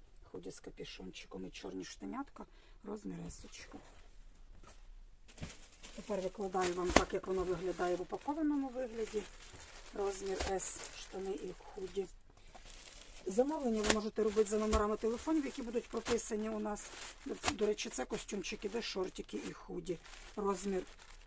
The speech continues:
М. Можете доєднуватись до нашого YouTube каналу, ми там постійно обновлю-, оновляємо інформацію, виставляємо нові відео, нові поступлення, все анонсуємо для вас.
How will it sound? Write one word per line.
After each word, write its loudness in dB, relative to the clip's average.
М. 4
Можете -2
доєднуватись 0
до -4
нашого -2
YouTube -2
каналу, 4
ми 2
там 0
постійно -4
обновлю-, -2
оновляємо 4
інформацію, 0
виставляємо 2
нові 4
відео, 4
нові 4
поступлення, 0
все 0
анонсуємо 2
для -2
вас. 0